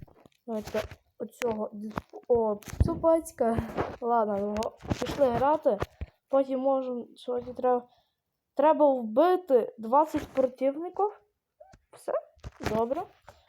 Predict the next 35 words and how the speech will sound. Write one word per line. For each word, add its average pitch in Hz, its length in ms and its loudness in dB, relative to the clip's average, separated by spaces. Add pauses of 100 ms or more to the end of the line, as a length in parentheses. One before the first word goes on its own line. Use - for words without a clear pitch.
Без 262 140 -4
проблем. 262 540 -2
Граємо 311 400 2
ми 277 180 0
сьогодні 262 340 2
в 226 100 -12
командах. 208 680 -4 (480)
Я 269 160 2
собі 294 200 -8
поставив 269 420 0
нові 247 200 0
настройки, 220 600 -6
які 247 220 -8
мені 247 240 -4
дуже, 233 560 -4
дуже, 233 440 -6
дуже, 214 440 -4
дуже 214 360 -6
легко 208 360 -4
грати 262 540 -8 (580)
цю 247 240 0
гру. 247 340 2 (200)
Ну, 302 140 -4
не, 311 160 -2 (220)
ну, 320 140 -4
мене 359 160 -2
може 403 280 -2
декілька 247 440 -2
там 233 160 -2
раз, 220 340 -6 (100)
то, 233 80 -10
конечно, 247 500 -6 (360)
туту. 359 440 -4 (800)
І 240 100 -10
все. 208 300 -6